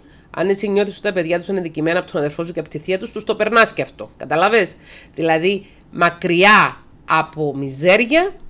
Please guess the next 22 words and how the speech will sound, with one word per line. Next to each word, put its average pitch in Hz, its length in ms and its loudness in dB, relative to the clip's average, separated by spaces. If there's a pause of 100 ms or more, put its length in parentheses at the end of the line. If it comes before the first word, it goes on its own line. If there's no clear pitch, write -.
(120)
μακριά 165 560 2
από 220 160 2
ενοχές 165 420 0
που - 100 -8
δεν 165 160 0
μας 160 200 -4
ανήκουν, 180 540 -6
επιλέγουμε 208 720 2
ποιους - 180 -8
θα 190 120 -4
βάλουμε 185 220 2
στη 151 160 -10
ζωή 147 200 -2
μας 320 200 -4
και 240 120 0
εννοείται 220 280 2
ότι 320 60 0
δεν 302 80 -2
γινόμαστε 285 320 -4
καραγκιόζες 240 600 0
για 277 120 0
κανένα. 220 520 4